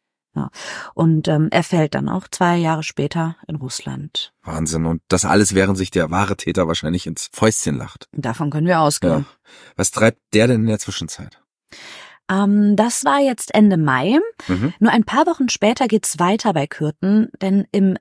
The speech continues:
Speaker 1: Frühsommer neunzehnhundertdreizehn fängt er ein Verhältnis mit einer Hausangestellten an und schon beim zweiten Treffen im Grafenberger Wald
Speaker 2: Mhm.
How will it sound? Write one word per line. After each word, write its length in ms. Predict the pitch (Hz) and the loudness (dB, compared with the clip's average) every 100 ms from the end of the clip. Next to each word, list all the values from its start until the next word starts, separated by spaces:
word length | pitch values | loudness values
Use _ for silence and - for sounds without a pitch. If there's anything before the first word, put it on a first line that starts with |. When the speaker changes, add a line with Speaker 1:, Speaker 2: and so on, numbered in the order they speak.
| _ - | _ -18
Speaker 1:
Frühsommer 800 | - 180 262 269 233 233 226 - | -4 4 4 6 6 6 4 2
neunzehnhundertdreizehn 1700 | 156 165 220 247 208 202 175 - 131 139 165 - - 143 139 170 - - - - _ | 2 4 4 4 2 4 2 -2 -4 0 0 -2 -4 -2 0 0 -2 -12 -20 -20 _
fängt 460 | - - 208 247 - | -8 2 4 4 0
er 500 | 220 196 196 196 190 - | 2 4 4 2 0 -2
ein 240 | 175 170 | 0 0
Verhältnis 720 | - 160 147 202 - 185 - | 0 -2 2 0 2 0 2
mit 160 | 170 - | -2 0
einer 380 | 160 151 147 165 | 0 0 0 2
Hausangestellten 1040 | 180 - - 147 143 - 143 143 - - | 0 0 -2 0 -2 -4 -4 -4 -4 -2
an 300 | 147 160 208 - - - _ | 2 2 2 -2 -20 -20 _
und 180 | 175 170 | 0 2
schon 160 | 180 170 | 2 2
beim 180 | 156 | 2
zweiten 440 | 151 - 185 - 175 | 2 2 2 2 -2
Treffen 420 | - 156 226 247 | 0 0 2 2
im 200 | 127 131 | 0 -6
Grafenberger 600 | - 131 151 143 131 127 | -4 -4 -4 -4 -4 -2
Wald 300 | 135 165 196 | 0 0 2
Speaker 2:
Mhm. 300 | 92 90 | 0 0